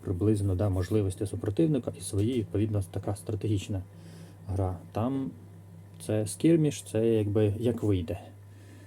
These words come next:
Скажімо, там, хоч і так само покроково, але там зовсім інша специфіка.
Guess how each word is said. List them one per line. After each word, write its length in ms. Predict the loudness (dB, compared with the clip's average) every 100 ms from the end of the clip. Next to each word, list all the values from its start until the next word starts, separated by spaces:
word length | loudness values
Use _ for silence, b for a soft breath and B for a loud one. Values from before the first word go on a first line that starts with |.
| B B B B -6
Скажімо, 220 | -4 -2
там, 180 | -2 -4 -6 -16 -20 -20 -20 -20 -20 -4
хоч 240 | -2 -2
і 60 | -4 0
так 180 | 0 0
само 300 | 0 0 0
покроково, 520 | 0 2 2 2 2
але 140 | 0
там 240 | 0 -2 -2 -10 -20 -10
зовсім 300 | -6 -4 -2 0
інша 260 | 0 -2 -4
специфіка. 760 | -6 -4 -4 -4 -8 -10 -16